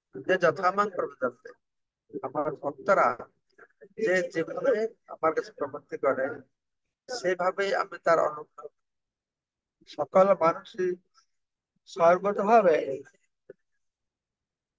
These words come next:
আমার দর্শিত পথকে অনুগমন করে।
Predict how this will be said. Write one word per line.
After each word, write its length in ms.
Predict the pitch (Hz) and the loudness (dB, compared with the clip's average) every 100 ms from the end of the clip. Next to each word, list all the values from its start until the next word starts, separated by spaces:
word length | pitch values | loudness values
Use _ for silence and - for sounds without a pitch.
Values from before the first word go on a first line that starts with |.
| _ _ 165 | _ _ 0
আমার 380 | 170 202 214 208 _ - | 2 6 4 4 _ -2
দর্শিত 340 | 185 - 175 - | -2 -4 -12 -12
পথকে 500 | 196 147 - - 190 226 - - 151 120 _ _ _ - | -6 -8 -8 -4 0 0 -4 -16 -16 -16 _ _ _ -8
অনুগমন 680 | 143 - - 160 156 156 165 - | -8 -8 -14 -6 -4 -4 -6 -4
করে। 240 | 117 | -6